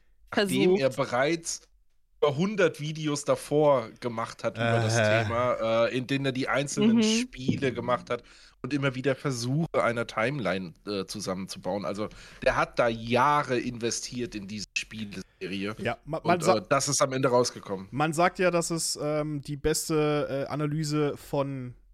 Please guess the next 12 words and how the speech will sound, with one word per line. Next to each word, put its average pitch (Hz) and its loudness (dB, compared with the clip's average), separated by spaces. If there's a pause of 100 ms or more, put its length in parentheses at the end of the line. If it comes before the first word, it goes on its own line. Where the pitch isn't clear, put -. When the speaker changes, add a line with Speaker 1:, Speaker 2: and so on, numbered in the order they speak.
(100)
Speaker 3:
von 127 -8
Five 139 0
Nights 135 -4
at - -20
Freddy's 127 -6
sein 143 -4
soll, 208 2 (120)
aber 226 10 (100)
das 170 0
ist 190 -2
ja - 2
auch - -4